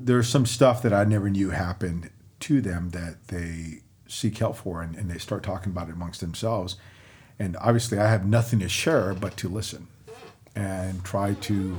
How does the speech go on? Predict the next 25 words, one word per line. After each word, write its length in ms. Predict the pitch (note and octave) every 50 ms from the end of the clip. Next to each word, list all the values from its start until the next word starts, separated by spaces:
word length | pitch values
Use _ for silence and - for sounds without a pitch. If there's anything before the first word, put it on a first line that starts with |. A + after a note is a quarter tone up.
| F2 -
um, 420 | - - F2 F2 E2+ E2 D#2+ E2+ F2 - _ _ _ _ _ _ - _ _ _ _ - - - - - - - - _ - _ _ - _ - - _ - - _ _ _ _ _ _ _ _
try 160 | - - B2+
to 100 | C#3+ F3
get 140 | D#3 D#3 B2+
educated 760 | G#2 G#2+ C3+ C3 A2+ A#2 - - F#2 E2+ E2 F2 F2 E2+ - - - - - -
some 280 | - - - - G#2
more. 480 | G2 F#2+ F#2 F#2+ F#2+ F#2+ F#2+ F2+ F2+ -
Uh, 180 | - G2+ F2 F2+
n-, 220 | G2 G2 G2+ G#2 - -
n-, 240 | G#2 G2+ G2 G2+ G#2
not 220 | G#2 G#2+ A2 G#2+
that 120 | - G#2
I 100 | F#2+ F#2
could, 260 | F#2 - A2 F2 - - - _ _ _ _ _ _ _ _ _ _ _ - _ _ _ _ _ _ _ _ _ _ -
I'm 180 | F2 F2 E2+ F2
hoping 340 | F2+ A#2 C#3+ C#3 B2+ A2+
I 80 | F#2 F2
can 140 | - G2+ F2
make 120 | F2 E2 E2+
an 80 | E2
impact 320 | E2+ E2 - - D#2 D2+ E2
in 60 | E2+
someone 300 | - - F2+ E2 E2 D#2
else's 300 | D#2 D#2 - - F2 E2
life, 200 | E2 D#2+ D#2+ D#2+